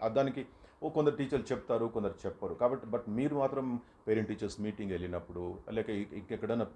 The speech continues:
టీచర్స్‌ని కలిసినప్పుడు, ఆ, మంచిగా వాళ్ళతో మాట్లాడుతూ, ఆ, "చెప్పండి మేడం, మా అమ్మాయి ఏం చేస్తుంది, మా అబ్బాయి ఏం చేస్తుండ్రు, ఏమేం అట్లా" అని అవి తెలుసుకుంటే స్లోగా మీకు తెలుస్తుంది, ఆ, టీచర్స్ కూడా తెలుస్తుంది. యాక్చువల్‌గా ఎడ్యుకేషన్ పర్పసే అది.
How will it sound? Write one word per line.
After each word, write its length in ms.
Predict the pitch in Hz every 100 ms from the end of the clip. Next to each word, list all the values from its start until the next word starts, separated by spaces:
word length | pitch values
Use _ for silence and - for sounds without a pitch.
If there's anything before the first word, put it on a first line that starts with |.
| 92
టీచర్స్‌ని 420 | 107 101 98 101 95
కలిసినప్పుడు, 600 | 87 95 87 - 85 87 - - - -
ఆ, 200 | 95 95
మంచిగా 640 | 104 104 104 98 95 92 90
వాళ్ళతో 380 | 90 92 -
మాట్లాడుతూ, 760 | 92 92 101 - 85 80 101 117 - - -
ఆ, 240 | 98 95 87 113
"చెప్పండి 260 | - 107
మేడం, 300 | 98 92 101
మా 120 | 87 80
అమ్మాయి 340 | 95 95 92
ఏం 140 | 95
చేస్తుంది, 440 | 92 82 90 82 85
మా 140 | 82
అబ్బాయి 300 | 78 85 95
ఏం 120 | 90
చేస్తుండ్రు, 480 | 90 - 87 87 87
ఏమేం 320 | 85 104 95
అట్లా" 300 | 90 95 90 - - -
అని 120 | 123 135
అవి 120 | 120
తెలుసుకుంటే 680 | 131 139 - 127 101 101 - - -
స్లోగా 420 | 135 143 143 143
మీకు 320 | 113 110 123
తెలుస్తుంది, 500 | 139 127 - 131 135 175 - - -
ఆ, 340 | 107 104 98 98
టీచర్స్ 320 | 120 107 113 -
కూడా 160 | 110
తెలుస్తుంది. 400 | - 87 - 85 - -
యాక్చువల్‌గా 360 | 123 - 170 143
ఎడ్యుకేషన్ 400 | 123 127 135 139 -
పర్పసే 480 | 101 - 123 131 -
అది. 160 | -